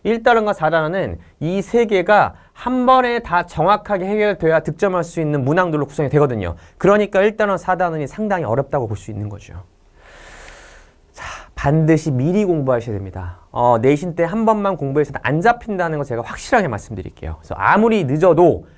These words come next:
겨울방학 때는 반드시 수강을 하셔야 돼요.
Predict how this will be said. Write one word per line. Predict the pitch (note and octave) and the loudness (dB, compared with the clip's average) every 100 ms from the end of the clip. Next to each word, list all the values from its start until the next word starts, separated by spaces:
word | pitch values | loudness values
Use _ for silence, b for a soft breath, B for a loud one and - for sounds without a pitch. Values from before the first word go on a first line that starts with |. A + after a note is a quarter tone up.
| b | b
겨울방학 | - C#3+ G3+ A#3 A3 G3+ G3+ | -2 4 4 4 2 0 0
때는 | F#3+ E3+ F3 | -4 -8 -8
반드시 | - G3 A#3+ C#4 B3 A#3 | -2 0 2 2 0 -4
수강을 | - A#3 G#3 F3+ | -2 2 2 0
하셔야 | - B3 B3+ A3+ | -6 -2 2 2
돼요. | D#3+ C3+ F#2 F2 | 2 0 0 -2